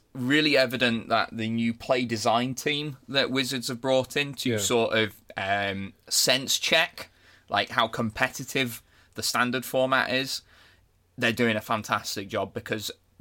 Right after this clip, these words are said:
Speaker 1: basically whatever you want to be doing in this, uh, standard
Speaker 2: Mm-hmm.
Speaker 1: format, be it a con-,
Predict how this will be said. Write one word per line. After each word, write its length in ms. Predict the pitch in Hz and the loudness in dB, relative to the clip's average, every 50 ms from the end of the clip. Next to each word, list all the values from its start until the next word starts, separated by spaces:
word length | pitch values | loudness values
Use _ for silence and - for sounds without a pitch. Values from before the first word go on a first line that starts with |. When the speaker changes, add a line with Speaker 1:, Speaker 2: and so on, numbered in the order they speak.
| 113 | -2
Speaker 1:
basically 520 | 107 127 135 143 143 - - 160 117 135 131 | 2 2 2 2 2 2 0 2 2 2 2
whatever 360 | 120 120 123 123 123 117 120 | 4 4 4 4 4 2 2
you 160 | 131 120 113 | 0 0 0
want 340 | 104 104 113 117 120 123 120 | 2 2 2 2 2 0 -4
to 80 | - 135 | -4 -2
be 140 | 120 117 113 | 0 0 2
doing 440 | 117 120 117 123 131 139 135 131 127 - _ - | 2 2 4 4 2 2 0 -2 -8 -12 _ -4
in 200 | 123 120 120 117 | -2 0 2 2
this, 360 | 120 120 - - - - - | 2 0 0 0 0 0 2
uh, 120 | 123 110 104 | 2 2 0
standard 560 | - - - 110 120 127 131 127 131 123 120 - _ _ _ - | 0 0 0 0 0 0 0 -2 -2 -4 -6 -10 _ _ _ -14
Speaker 2:
Mm-hmm. 160 | 104 101 104 | -12 -10 -2
Speaker 1:
format, 440 | 107 131 127 127 127 131 - 127 120 | 2 4 4 6 4 4 2 2 0
be 180 | 123 117 113 | 0 0 0
it 80 | - - | -2 -4
a 40 | - | -6
con-, 240 | - - 120 113 | -6 -6 -8 -8